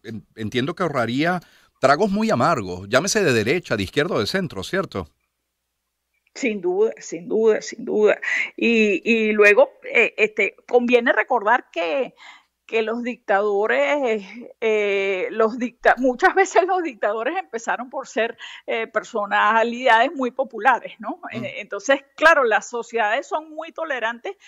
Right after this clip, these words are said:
Speaker 2: eh, cuando, cuando se arremete contra la separación de poderes y quien lo hace es un líder tremendamente popular, ¿no?
Speaker 1: Mm, claro.
Speaker 2: Eh, después el peligro viene en las horas menguadas, ¿no? En las horas más bajas, cuando ya deja de ser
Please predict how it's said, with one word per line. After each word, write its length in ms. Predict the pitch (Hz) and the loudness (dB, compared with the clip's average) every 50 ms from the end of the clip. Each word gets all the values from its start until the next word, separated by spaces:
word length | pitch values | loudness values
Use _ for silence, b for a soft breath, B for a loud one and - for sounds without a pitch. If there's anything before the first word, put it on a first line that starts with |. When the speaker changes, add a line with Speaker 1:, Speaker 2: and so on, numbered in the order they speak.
| B B B B B | B B B B B
Speaker 2:
eh, 380 | - - 240 233 226 214 208 - | -8 -6 -4 -2 -4 -4 -6 -4
cuando, 680 | 214 220 220 214 214 202 202 202 202 202 196 190 - - - | -4 -4 -4 -4 -4 -6 -6 -4 -4 -6 -6 -8 -12 -10 -4
cuando 960 | 202 208 202 202 208 202 196 202 196 196 190 190 190 190 190 190 190 185 B B B B B | -2 -2 -2 -2 -6 -10 -10 -8 -8 -8 -8 -8 -8 -8 -8 -8 -10 -10 B B B B B
se 180 | - - - 226 | -8 0 4 4
arremete 720 | 208 202 - 208 196 196 214 247 285 302 294 - 240 202 | 4 4 2 -4 -8 -6 -4 -2 -2 -2 -2 -4 -4 -6
contra 480 | - 185 196 202 190 - 170 185 185 185 | -4 -8 -10 -10 -8 -2 2 2 2 4
la 260 | 185 185 180 175 180 190 | 4 4 4 4 4 2
separación 680 | - 240 220 - - 208 214 185 202 - 214 196 202 | 0 -2 0 4 4 6 6 4 2 0 -6 -6 -6
de 80 | 208 233 | -8 -6
poderes 460 | - 277 233 220 226 233 254 381 415 392 - B B B B B B - | -4 -4 -2 -2 -2 -4 -4 -6 -6 -8 -12 B B B B B B -12
y 320 | - 254 247 233 220 - _ | -8 -6 -6 -6 -8 -10 _
quien 240 | - 220 214 214 202 | -4 -2 -2 -2 -2
lo 160 | 190 196 190 | 0 2 4
hace 460 | 185 185 220 - - 302 269 262 226 | 4 4 2 0 -2 -2 -2 -2 -4
es 80 | 233 247 | -4 -6
un 200 | 254 262 254 247 | -6 -6 -6 -6
líder 440 | 233 240 233 233 240 240 240 - _ | -6 -6 -2 0 0 0 -2 -4 _
tremendamente 680 | 277 226 202 196 196 190 196 220 208 190 170 - 202 175 | -4 -4 -2 -6 -8 -8 -6 -6 -6 -8 -8 -8 -8 -8
popular, 520 | - 185 185 - - 339 466 415 - - - | -8 -12 -14 -12 -2 2 4 4 4 4 0
¿no? 100 | 214 240 | -6 -6
Speaker 1:
Mm, 120 | 330 - - - - - | -6 -8 -12 -20 -20 -18
claro. 180 | - - - - | -18 -18 -18 -4
Speaker 2:
Eh, 400 | - - 226 214 214 214 208 196 | 2 4 4 4 4 4 2 2
después 440 | 190 226 - - - 220 226 247 320 339 320 - 285 | 2 0 0 0 0 2 4 4 4 4 2 2 2
el 160 | 285 311 311 | 2 2 4
peligro 420 | - 269 233 233 240 247 254 294 | 4 2 2 2 -2 0 0 0
viene 260 | 294 285 302 339 403 392 | 2 0 -4 -4 -4 -4
en 100 | 359 359 | 2 2
las 140 | - 311 262 | 2 4 4
horas 280 | 220 233 226 226 302 | 0 2 2 2 0
menguadas, 600 | 320 247 240 214 208 254 381 370 247 214 180 214 233 | 0 -6 -8 -6 -2 0 0 2 2 0 -4 -6 -6
¿no? 140 | 233 320 339 | -6 -6 -6
En 80 | 262 | -6
las 100 | 233 240 | -6 -6
horas 240 | 208 214 220 220 277 | -6 -6 -4 -6 -4
más 180 | 254 240 233 - | -4 -6 -4 0
bajas, 320 | 294 294 302 - 285 302 | 0 0 0 0 -4 -6
cuando 260 | - 240 226 214 208 190 | -6 -8 -10 -8 -8 -6
ya 180 | 202 214 226 | -4 -4 -4
deja 420 | 254 277 311 - - _ 320 262 254 | -4 -4 -6 -8 -10 _ -6 -6 -6
de 120 | 202 202 | -6 -8
ser 260 | - 247 233 220 _ | -10 -12 -12 -12 _